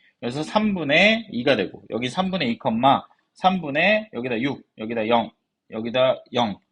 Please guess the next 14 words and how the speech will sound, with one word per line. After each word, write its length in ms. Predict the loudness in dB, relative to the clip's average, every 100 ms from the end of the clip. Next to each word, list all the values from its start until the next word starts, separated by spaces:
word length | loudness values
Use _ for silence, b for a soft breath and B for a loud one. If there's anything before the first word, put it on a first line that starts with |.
| -12
이렇게 200 | -8 -6
돼서 380 | 0 2 2 B B B
삼분의 460 | _ 0 0 -2 -4
십이. 380 | -4 -6 -6 -8
그래서 240 | -8 -8
삼, 360 | -8 -4 -4 -4 -4
삼분의 520 | 0 0 0 0 0
이, 80 | -2
컴마, 380 | 0 0 -2 -6 _ _ _ _ _
삼분의 420 | 2 2 2 0
이, 40 |
컴마 520 | -2 2 4 4 2 -6
사가 280 | 2 4 4
되네요. 380 | -2 -6 -12